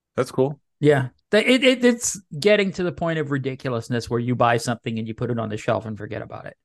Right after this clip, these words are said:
Speaker 1: Hmm.
Speaker 2: So, yeah.
Speaker 1: It's a tough spot.
Speaker 2: Yeah. So I,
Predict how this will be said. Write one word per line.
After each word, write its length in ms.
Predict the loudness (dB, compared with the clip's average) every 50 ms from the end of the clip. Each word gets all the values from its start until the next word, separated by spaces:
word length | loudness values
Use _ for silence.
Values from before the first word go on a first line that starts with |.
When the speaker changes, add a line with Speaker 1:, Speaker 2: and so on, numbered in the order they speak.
| _ _ _ _ _ _ _ _ _ _ -12
Speaker 1:
Hmm. 140 | -12 -12 -12 -14 _ _ _ _ _ _ _ _ _ _ _ _ _ _ _
Speaker 2:
So, 340 | -12 -10 -10 -8 -10 -12 -16 _ _ _ _ _ _ _ _ _ _ _ _ _ _ _ _ _ _ _ _
yeah. 300 | -8 -8 -8 -8 -12 -16 -20 _ _ _ _ _ _ _ _ _ _ _ _ _ _ _ _ _
Speaker 1:
It's 300 | _ -20 -20 -20 -20 -20 _ _ _ _ _ _ _ _ _ -20
a 40 | -20
tough 240 | -16 -14 -14 -14 -14
spot. 340 | -16 -18 -18 -20 -20 -20 _ _ _ _ _ _ _ _ _
Speaker 2:
Yeah. 380 | -4 -2 -2 -2 -2 -4 -8 -12 -14 _
So 260 | 2 4 6 6 6
I, 220 | 6 6 6 6